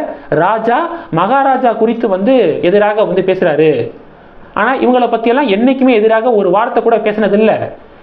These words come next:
இதுக்கு பின்னாடி வந்து ஒரு இன்டென்ஷன் வந்து இருக்கு. இதுதான் ஓட் பேங்க் பாலிடிக்ஸ், அப்பீஸ்மெண்ட் பாலிடிக்ஸ் அப்படின்னு சொல்லிட்டு மோடி அவர்கள் கேம்பெயின்ல வந்து பேசியிருக்காரு.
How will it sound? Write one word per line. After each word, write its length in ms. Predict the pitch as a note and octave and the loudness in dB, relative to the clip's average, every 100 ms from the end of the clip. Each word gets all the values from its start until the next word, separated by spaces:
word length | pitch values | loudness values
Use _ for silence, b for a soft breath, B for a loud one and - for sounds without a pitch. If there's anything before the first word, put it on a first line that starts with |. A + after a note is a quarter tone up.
| B | B
இதுக்கு 240 | E3 G3+ F#3+ | -4 -2 -2
பின்னாடி 380 | G#3 A3+ A#3+ A3+ F#3+ | 0 0 0 0 0
வந்து 140 | E3+ C#4 | 2 2
ஒரு 140 | B3 F#3+ | 2 2
இன்டென்ஷன் 520 | A#3+ D4+ C4+ A#3 F#3 | 2 2 0 0 0
வந்து 140 | F#3+ E3+ | 0 0
இருக்கு. 260 | E3+ D#3+ D3+ A#2+ | 2 2 2 0
இதுதான் 340 | D3+ F#3 A#3 A3+ F3+ | -2 0 0 0 0
ஓட் 160 | C4 G#3 | 0 0
பேங்க் 200 | A#3 A3 G#3 | 0 0 -2
பாலிடிக்ஸ், 500 | G3 F#3+ E3+ E3+ E3+ D#3+ C#3+ - | -2 0 -2 -2 0 0 0 -2
அப்பீஸ்மெண்ட் 460 | D#3 C4+ C4+ A#3 G3 | -2 -2 0 0 0
பாலிடிக்ஸ் 440 | F3+ F3 D#3+ - E3 C#3+ | -2 -2 -4 0 0 0
அப்படின்னு 300 | E3+ G3 F3 | 0 -2 -2
சொல்லிட்டு 280 | D#3 D#3+ B3 D3+ - B B D#3 | -2 0 0 0 -4 B B -2
மோடி 220 | F#3+ G#3 F#3 | 0 2 0
அவர்கள் 340 | D#3 - D4 - - - - - - - - | 0 -2 -4 -6 -14 -20 -20 -20 -20 -20 -8
கேம்பெயின்ல 460 | D#3+ F#3 F#3+ F3+ D3+ | -4 -2 -2 0 0
வந்து 160 | F3 | 0
பேசியிருக்காரு. 500 | F3 F3 F3+ D#3 C3+ | 0 0 0 0 0